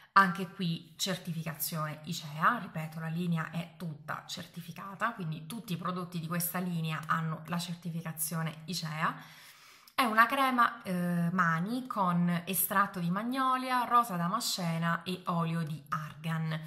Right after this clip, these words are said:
Questa crema mi è piaciuta molto perché, eh, secondo me è perfetta come crema da giorno, da giorno per le mani <laughs> ovviamente.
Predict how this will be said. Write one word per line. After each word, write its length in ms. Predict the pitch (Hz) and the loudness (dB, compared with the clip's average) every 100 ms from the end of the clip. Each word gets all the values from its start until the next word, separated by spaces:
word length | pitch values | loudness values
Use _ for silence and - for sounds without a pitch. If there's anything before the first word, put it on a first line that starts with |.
| - - - | -12 -18 -20
Questa 340 | - 392 - 311 | -2 0 2 2
crema 320 | 294 226 214 | 2 4 4
mi 120 | 202 | 4
è 100 | 208 | -2
piaciuta 540 | 233 240 185 175 180 - | -2 -4 -2 2 2 2
molto 500 | 170 156 160 - 165 | 0 -2 -6 -6 -4
perché, 580 | 190 - - 175 - - | -4 -6 -2 -2 -2 -4
eh, 320 | 185 170 170 | -2 0 0
secondo 320 | 180 208 233 | -2 -4 -2
me 180 | 294 330 | -2 -4
è 200 | 175 170 | -4 -6
perfetta 720 | - 196 196 226 208 208 - 202 | -6 -6 -4 -4 -4 -2 -2 -2
come 320 | 190 180 175 | -2 -2 -4
crema 500 | - 185 175 175 - | -4 -2 2 2 2
da 220 | 170 175 | 0 -2
giorno, 600 | 170 165 156 160 185 240 - - - _ _ | -2 -6 -6 -4 -2 -2 -4 -20 -20 _ _
da 240 | 165 160 | -4 -4
giorno 280 | 147 170 160 | 0 0 0
per 140 | 147 151 | -2 -2
le 60 | |
mani 380 | 165 147 - 240 | 0 0 -2 -4
<laughs> 0 | |
ovviamente. 840 | 175 185 175 180 180 190 175 233 | -2 0 0 0 -2 -2 -2 -4